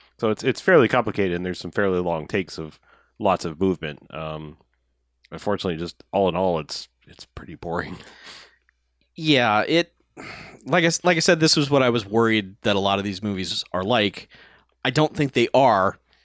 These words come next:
Speaker 2: but I think this one is probably not one of the more renowned ones. You know, the action sequences are what they are. There are some good moments of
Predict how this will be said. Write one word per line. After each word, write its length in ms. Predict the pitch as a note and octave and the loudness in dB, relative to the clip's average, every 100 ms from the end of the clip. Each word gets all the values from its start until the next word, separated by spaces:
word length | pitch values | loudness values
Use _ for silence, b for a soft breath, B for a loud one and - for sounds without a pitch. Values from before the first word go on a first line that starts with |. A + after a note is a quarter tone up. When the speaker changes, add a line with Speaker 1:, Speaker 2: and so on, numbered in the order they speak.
| _ - | _ -2
Speaker 2:
but 160 | A2 | 0
I 80 | F#2 | 0
think 180 | - A2+ | -2 0
this 180 | A2+ - | -2 -2
one 140 | A2 | -2
is 100 | G2+ | -4
probably 320 | - A2+ G#2 | 0 0 0
not 280 | F#2 G#2+ - | -2 -4 -2
one 140 | G#2+ G2+ | -2 -2
of 120 | F2+ | -4
the 100 | G2 G2+ C#3+ _ | -8 -10 -20 _
more 260 | C#3 A2 A2 | -4 -2 0
renowned 500 | G#2 G#2+ G#2+ G2 F#2 | 0 0 0 -2 0
ones. 540 | A#2 A2 G2 F#2+ - B B B B _ _ _ | 2 2 0 -2 -4 B B B B _ _ _
You 80 | E3 | 2
know, 100 | B2+ | 2
the 140 | C#3 | 4
action 240 | C#3 - D#3+ | 2 0 0
sequences 500 | D#3+ D3+ D3+ D#3 D3 | 2 2 2 2 2
are 60 | |
what 160 | B2+ C3+ | 2 4
they 140 | D3+ | 4
are. 200 | A#2+ A2+ | 4 4
There 180 | A#2 A#2+ | 4 4
are 60 | A#2 | 4
some 160 | - | 2
good 220 | B2 B2 A#2+ | 2 0 2
moments 320 | A#2 A2+ - | 2 2 0
of 500 | A2 A2+ G#2 - | 2 2 2 -4